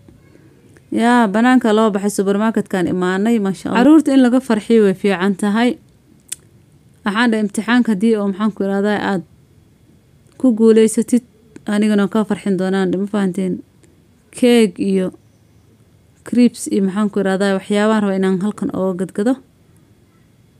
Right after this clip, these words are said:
Hadda galab waaye, supermarket-ka imaaday, waxyaabo yar oo ani markaan u baahnaa soo hor u soo qaatay. Qaybta koraan soo kornay, supermarket-kan waxaa waaye Naivas, wuxuu ku yaalaa South Sea.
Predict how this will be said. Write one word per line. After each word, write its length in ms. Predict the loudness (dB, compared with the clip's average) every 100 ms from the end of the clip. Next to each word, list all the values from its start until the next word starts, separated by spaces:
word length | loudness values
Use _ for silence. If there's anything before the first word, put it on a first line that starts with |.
| _ _ _ _ _ _ -20 _ _ _ _ _
Hadda 220 | -6 -4
galab 320 | 0 2 4 4
waaye, 380 | 2 2 0 -4 _ _ _ _ _ -8
supermarket-ka 600 | -4 0 0 0 -2 0
imaaday, 360 | 0 2 2 0
waxyaabo 380 | 0 0 2
yar 200 | 4 4
oo 80 | 2
ani 100 | 0
markaan 300 | -2 -2 -4
u 40 | -4
baahnaa 340 | -2 -2 -2
soo 180 | -2 -4
hor 100 | -4
u 40 |
soo 200 | -4 -6
qaatay. 460 | -6 -6 -2 0 -2 -4 _ -20 -20 _ _ -4
Qaybta 340 | 0 0 0 -4
koraan 300 | 0 0 0
soo 200 | -2 -2
kornay, 320 | -4 -2 -2
supermarket-kan 680 | -4 -8 -4 -6 -6 -6 -6
waxaa 240 | -6 -6
waaye 140 | -4
Naivas, 480 | -2 -2 -4 -4 -8 -10
wuxuu 180 | -14 -10
ku 120 | -6
yaalaa 380 | -4 -4 -6 -10 _ _ _ _ _ _ _ -6
South 300 | -2 -2 0
Sea. 400 | 4 6 4